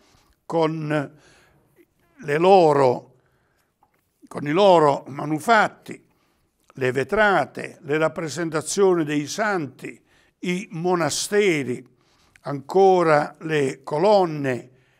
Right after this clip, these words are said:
gli archi e il susseguirsi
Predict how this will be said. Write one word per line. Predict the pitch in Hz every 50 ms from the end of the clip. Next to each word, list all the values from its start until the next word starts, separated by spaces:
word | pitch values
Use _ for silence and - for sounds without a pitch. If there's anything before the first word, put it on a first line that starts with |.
| _ _
gli | _ - 127 139 175
archi | 196 208 202 185 160 139 - - - - 127 120 104 - - _ _ _ _ _
e | - 208 208
il | 214 - 269 208 202 185 175 170
susseguirsi | 160 - - 302 381 - - - - 214 180 165 190 214 196 170 156 135 123 - - - 135 131 - -